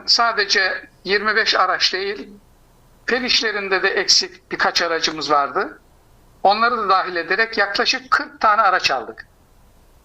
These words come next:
Bunların altı tanesini hibe olarak aldık proje kapsamında.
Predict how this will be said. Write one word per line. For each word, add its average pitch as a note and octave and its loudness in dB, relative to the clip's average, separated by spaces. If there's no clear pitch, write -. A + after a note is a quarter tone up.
Bunların A#3 2
altı A3+ 2
tanesini F3+ 0
hibe G#3 0
olarak F#3 2
aldık D#3+ -2
proje F#3 2
kapsamında. C#3+ -2